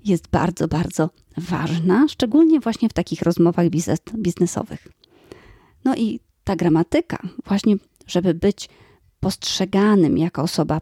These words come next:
profesjonalna, y, jako osoba, która jest godna zaufania, musi również posługiwać się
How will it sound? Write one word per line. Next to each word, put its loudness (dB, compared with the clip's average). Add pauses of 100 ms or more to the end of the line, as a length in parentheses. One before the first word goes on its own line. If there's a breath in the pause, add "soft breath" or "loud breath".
profesjonalna, 2 (680 loud breath)
y, 2
jako -2
osoba, -4 (400 soft breath)
która -2
jest -2
godna 2
zaufania, 2 (500 soft breath)
musi 2 (100)
również 2
posługiwać -4
się -4